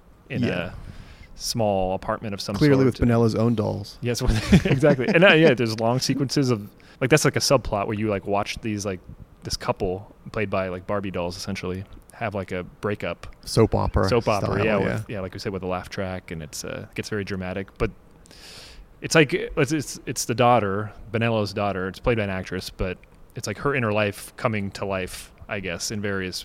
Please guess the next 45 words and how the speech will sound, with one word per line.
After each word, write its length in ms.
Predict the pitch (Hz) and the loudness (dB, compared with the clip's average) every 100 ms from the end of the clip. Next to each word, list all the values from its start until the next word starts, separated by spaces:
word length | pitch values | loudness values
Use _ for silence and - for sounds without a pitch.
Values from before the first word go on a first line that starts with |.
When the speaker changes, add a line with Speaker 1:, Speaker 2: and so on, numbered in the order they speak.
| - | -12
Speaker 1:
permutations, 640 | - 98 92 98 - 95 98 | -12 -12 -10 -12 -10 -12 -12
whether 200 | 92 90 | -10 -10
it's 140 | - | -10
the 60 | 90 | -8
animated 380 | 101 101 92 87 | -8 -8 -8 -8
part 260 | 92 92 | -6 -2
or 40 | 120 | -2
Speaker 2:
Right. 120 | 87 | -2
Speaker 1:
the, 240 | 87 85 | -8 -8
uh, 300 | 80 73 64 | -8 -8 -10
Speaker 2:
Right. 160 | 107 101 | -10 -10
Speaker 1:
the 60 | |
dolls 500 | 98 92 85 87 87 | -6 -6 -6 -6 -8
or 220 | 85 87 - - - - - - | -10 -10 -12 -20 -20 -20 -20 -10
things 160 | 110 101 | -6 -4
like 100 | 95 | -4
that. 100 | 95 | -4
And 80 | 107 | -4
then 80 | |
you 60 | 104 | -4
see 160 | - 110 | -4 -4
her 100 | 104 | -2
real 240 | 101 101 | -2 0
life 340 | 95 92 - | 0 -2 -6
with 120 | 101 101 | -8 -8
her 80 | |
friends 440 | 92 101 92 90 90 | -6 -6 -6 -6 -6
Zooming, 600 | 90 98 95 92 90 87 - - - - | -8 -6 -4 -4 -6 -8 -14 -20 -20 -8
stuck 260 | - 135 - | -4 -2 -2
in 60 | |
lockdown, 420 | 101 90 - 85 | -4 -4 -6 -8
essentially. 500 | 85 - - 104 104 - - - - - - | -8 -12 -12 -12 -12 -14 -20 -20 -20 -6 4
Speaker 2:
Yeah. 360 | 117 101 98 98 | 6 6 2 -2
Speaker 1:
Um, 440 | 98 87 76 85 - - - | -4 -4 -6 -8 -10 -10 -2
and 100 | 135 | 2
then 60 | 160 | 4
it 80 | |
ends 160 | 127 131 | 4 4
with 120 | 127 | 2
a 40 | 98 | 0
long 220 | 101 107 | -2 -2
sequence 380 | - 101 95 - | -6 -8 -8 -8
that's 140 | - | -8
very, 260 | 101 92 92 | -6 -6 -6
like, 400 | 82 82 - | -6 -10 -14